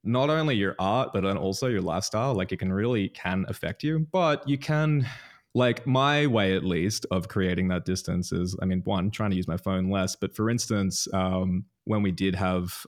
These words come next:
a lot of that TikTok virality with Young and then telephones and, you know, still going today, my version of that was just creating the worst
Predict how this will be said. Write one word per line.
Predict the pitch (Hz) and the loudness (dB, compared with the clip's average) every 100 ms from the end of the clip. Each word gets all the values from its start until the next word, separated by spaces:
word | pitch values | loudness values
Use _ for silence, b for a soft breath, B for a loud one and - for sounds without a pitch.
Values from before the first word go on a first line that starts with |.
| - | -2
a | |
lot | 95 | 0
of | 92 | 0
that | 85 | -2
TikTok | - - 90 90 - - - | -4 -4 -4 -4 -6 -16 -6
virality | 92 101 107 104 101 | -2 0 2 2 0
with | 92 87 | 0 -2
Young | 104 107 107 101 | 0 0 0 0
and | 90 | 0
then | 90 | -2
telephones | 107 98 95 95 95 90 | 0 -2 0 0 0 -2
and, | 92 - - | -4 -6 -4
you | |
know, | 87 | -2
still | - 92 | 0 -2
going | 90 90 | 0 0
today, | 90 85 95 95 92 - | -2 0 2 2 0 0
my | 98 95 95 98 | 0 2 2 2
version | 92 95 92 95 | 2 0 2 0
of | 87 | 0
that | 92 87 - | -2 -2 -2
was | 92 | -4
just | 90 90 - | -2 -6 -4
creating | 95 87 87 90 95 - - | -2 0 0 0 -2 -4 -10
the | 107 110 | -2 0
worst | 98 101 104 107 110 | 2 2 4 2 0